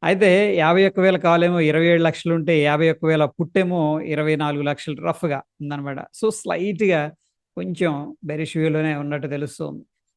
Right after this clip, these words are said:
ఇకపోతే ఇంపార్టెంట్ లెవెల్స్ మనం వాచ్ చేయాల్సింది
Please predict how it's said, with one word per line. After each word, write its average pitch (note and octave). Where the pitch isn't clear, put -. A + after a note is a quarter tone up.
ఇకపోతే A3
ఇంపార్టెంట్ G#3
లెవెల్స్ E3+
మనం D#3+
వాచ్ D3+
చేయాల్సింది D#3